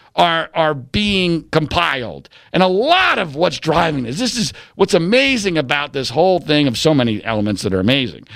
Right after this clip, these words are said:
is the, the role that data and statistics are playing. Uh, uh, because, and, and we, we don't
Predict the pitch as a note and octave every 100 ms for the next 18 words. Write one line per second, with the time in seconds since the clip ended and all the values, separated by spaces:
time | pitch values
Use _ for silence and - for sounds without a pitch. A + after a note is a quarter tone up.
0 | - - - C#3+ C#3+ - C3+ B2 C3 B2
1 | G#3 A#3+ G#3+ C#3 G#2 E3+ F#3 G3 F#3+ D3+
2 | C3 - - - F#3+ C3+ D3+ - - C3+
3 | - - D3+ E3 B2+ D2 G1+ _ _ _
4 | _ _ - C3 D3+ F#3 - D#3+ C#3+ D#3
5 | E3+ D#3 - - D#3+ D#3 E3 D3+ D#3 -
6 | C#3+ C#3+ A2 F3+ A3+ A#3